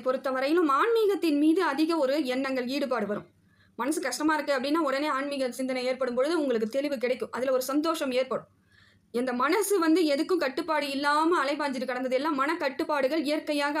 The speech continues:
அமையக்கூடிய தருணத்தை கேது பகவான் கொடுக்குறாருங்க. மனசு இயற்கையா இது போதும் எனக்கு, இதுதான் நான் செய்வேன், இதை பண்ணா போதும், இது பண்ணாலே நல்லா இருக்குன்ற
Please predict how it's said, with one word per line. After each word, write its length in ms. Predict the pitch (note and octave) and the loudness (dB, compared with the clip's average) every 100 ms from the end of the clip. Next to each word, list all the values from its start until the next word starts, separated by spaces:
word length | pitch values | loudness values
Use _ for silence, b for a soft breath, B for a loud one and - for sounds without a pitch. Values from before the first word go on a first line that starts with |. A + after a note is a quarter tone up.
| C4 | 0
அமையக்கூடிய 440 | C4+ C#4+ C#4 B3+ A#3 | 0 -2 -2 -2 -2
தருணத்தை 380 | C4 C#4 C4+ D4 | -2 -4 -4 -4
கேது 200 | C4 C4 | -2 -2
பகவான் 280 | B3 A#3 A3+ | -2 -2 -4
கொடுக்குறாருங்க. 420 | A3+ A3+ A#3 G3+ - _ _ _ | -4 -4 -4 -6 -10 _ _ _
மனசு 260 | - C4+ D4+ C4+ | -4 -4 -2 -2
இயற்கையா 340 | D4 D4 D4 A#3+ | -2 -2 -2 -2
இது 80 | A#3 | -4
போதும் 240 | C4 D4+ C#4 | 0 0 0
எனக்கு, 220 | B3 A3+ - A#3+ | -2 -2 -2 -4
இதுதான் 260 | C4 D4 C#4 | -2 -2 -2
நான் 120 | B3+ | -2
செய்வேன், 300 | C4+ C#4+ A#3+ | -2 -2 -2
இதை 120 | A#3 A#3+ | -4 -2
பண்ணா 180 | C4+ D#4+ D#4 | -2 -2 0
போதும், 320 | C#4+ C#4 A#3+ | 0 0 -2
இது 100 | B3 B3+ | -4 -4
பண்ணாலே 320 | C#4 D#4 D#4+ C4 | 0 0 2 2
நல்லா 180 | C#4+ D4+ | 2 0
இருக்குன்ற 280 | C#4 C4+ | -2 -4